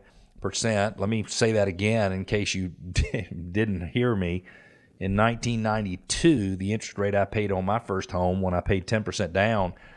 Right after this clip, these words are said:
was eight point eight seven five percent. Naturally, the house was significantly less expensive then than it would be today, uh, but also my income was significantly less back in nineteen ninety-two. And so I think that there are tons and tons of people who are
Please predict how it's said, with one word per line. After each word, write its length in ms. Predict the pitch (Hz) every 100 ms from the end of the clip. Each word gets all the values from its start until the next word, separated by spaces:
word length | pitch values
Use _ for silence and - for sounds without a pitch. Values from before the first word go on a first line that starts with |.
| - - - -
was 340 | 95 95 92 -
eight 240 | 113 113
point 300 | - 110 98
eight 300 | 110 113 -
seven 340 | - 107 98 92
five 280 | 98 95
percent. 320 | - - 135 101
Naturally, 360 | 101 104 98
the 80 | 87
house 240 | 98 104
was 140 | 92 87
significantly 580 | 85 113 151 113 90 98
less 220 | 92 -
expensive 480 | 85 104 98 92 85
then 260 | 101 117
than 100 | 113
it 80 | 90
would 180 | 95 90
be 160 | 92
today, 680 | 90 90 92 107 117 92 87 - - - -
uh, 240 | - 87
but 160 | 85 101
also 320 | 101 135 127
my 160 | 101 101
income 560 | 113 180 302 117 87
was 160 | 85 87
significantly 600 | 98 92 92 87 87 90
less 320 | 85 90 87
back 260 | - 90 -
in 100 | 90
nineteen 560 | 92 92 - 101 92 92
ninety-two. 920 | 90 92 85 85 - 156 123 90 85 - - - - - -
And 140 | 107
so 320 | - 131 117 - -
I 200 | - 127
think 720 | 127 - 185 226 127 113 123 -
that 280 | 117 117
there 200 | 123 131
are 160 | 123 123
tons 400 | - - 170 196
and 140 | 180
tons 260 | 135 147 131
of 100 | 107
people 440 | - 135 113 104
who 260 | 92 123 113
are 400 | 113 107 98 95